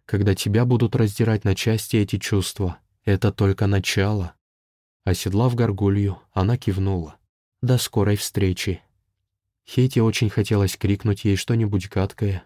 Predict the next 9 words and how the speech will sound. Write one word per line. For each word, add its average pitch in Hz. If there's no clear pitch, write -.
злое, 95
ужасное, 95
но 92
мука 131
и 123
страх 104
сковали 101
её 95
язык. 92